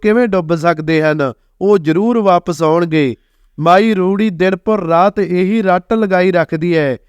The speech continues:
ਕਿ "ਮੇਰਾ ਪੁੱਤ ਵਿਆਹ ਕਰਾ ਕੇ ਜੰਝ ਲੈ ਕੇ ਅਤੇ ਨੂੰਹ ਲੈ ਕੇ ਵਾਪਸ ਆਵੇਗਾ,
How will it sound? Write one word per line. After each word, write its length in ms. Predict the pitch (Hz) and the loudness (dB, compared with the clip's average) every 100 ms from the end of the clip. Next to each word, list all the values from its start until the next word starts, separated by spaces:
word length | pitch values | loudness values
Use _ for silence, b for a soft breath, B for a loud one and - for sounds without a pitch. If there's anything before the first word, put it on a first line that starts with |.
| _ _ | _ _
ਕਿ 160 | 196 202 | -4 -2
"ਮੇਰਾ 380 | 175 170 185 196 | 0 2 2 0
ਪੁੱਤ 320 | - 185 202 | -2 -4 -4
ਵਿਆਹ 360 | 170 160 190 | -2 2 2
ਕਰਾ 300 | 208 190 175 | 2 0 0
ਕੇ 220 | 175 196 190 | 0 0 0
ਜੰਝ 420 | 135 151 170 180 | 0 0 0 0
ਲੈ 240 | 196 180 | 0 0
ਕੇ 340 | 175 185 175 139 _ _ _ | 0 -2 -2 -6 _ _ _
ਅਤੇ 300 | 180 180 208 | -4 0 -2
ਨੂੰਹ 340 | 185 170 220 | 0 0 0
ਲੈ 240 | 226 185 175 | 2 2 0
ਕੇ 180 | 196 208 | 0 -2
ਵਾਪਸ 500 | 170 165 175 214 190 | 0 -2 0 -2 0
ਆਵੇਗਾ, 580 | 175 165 165 160 143 | 0 0 -2 0 -2